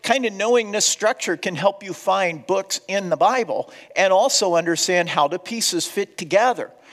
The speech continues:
And then there's a division to the New Testament. There's historical books that have history, the Pauline epistles,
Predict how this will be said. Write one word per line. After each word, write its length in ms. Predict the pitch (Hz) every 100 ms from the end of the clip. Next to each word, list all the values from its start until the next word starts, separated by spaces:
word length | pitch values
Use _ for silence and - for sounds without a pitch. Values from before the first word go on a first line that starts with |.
| - -
And 180 | 220 240
then 140 | 254
there's 200 | 254 -
a 60 | 233
division 460 | 208 214 226 240
to 120 | 233 233
the 120 | 240
New 120 | 302
Testament. 460 | 302 254 - 175 208
There's 200 | 196 -
historical 720 | 185 - - 185 202 190 220
books 520 | 175 220 277 - - _ - _ -
that 100 | 165
have 220 | 202 196
history, 580 | 185 190 - - 214 240
the 140 | 185
Pauline 640 | - - 190 202 214 214
epistles, 880 | 196 - - 247 233 - 175 165 196